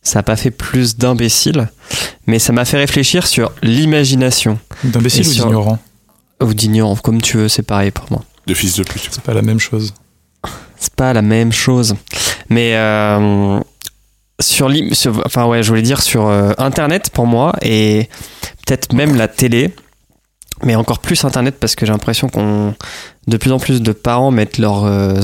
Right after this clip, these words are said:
Speaker 1: enfants devant des vidéos sur YouTube Kids. Euh, en fait, euh, l'écran et les images et les vidéos ont un effet sur, euh,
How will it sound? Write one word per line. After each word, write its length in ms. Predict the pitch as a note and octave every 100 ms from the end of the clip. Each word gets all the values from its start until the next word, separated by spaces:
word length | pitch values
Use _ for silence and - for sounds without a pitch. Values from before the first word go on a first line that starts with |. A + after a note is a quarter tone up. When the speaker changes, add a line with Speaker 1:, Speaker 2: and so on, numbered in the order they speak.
| G2+
Speaker 1:
enfants 380 | A2+ - B2+ A#2+
devant 320 | G#2+ G#2+ G#2+
des 260 | G2 F#2+ F#2+
vidéos 440 | A2 A2 A#2+ B2
sur 160 | - G#2+
YouTube 320 | G#2+ - - -
Kids. 360 | D3 C#3 A#2+ - - - - - - _
Euh, 440 | A2 G#2+ G#2 G#2 G#2
en 100 | -
fait, 300 | A2+ E3+ -
euh, 640 | A#2 G#2+ G#2 G#2 G#2 G#2 -
l'écran 680 | A2 G#2+ A2 D3 - C#3 D#3+ - - _ _ -
et 100 | G#2+
les 260 | G2+ G2+
images 400 | A2+ A2+ C#3 D3
et 80 | G#2+
les 120 | G2
vidéos 420 | G2+ B2 A#2+ B2+
ont 140 | D3 G#2
un 200 | G2+ G#2+
effet 360 | B2 - D3
sur, 320 | D#3 - A#2 G#2
euh, 340 | G2+ G2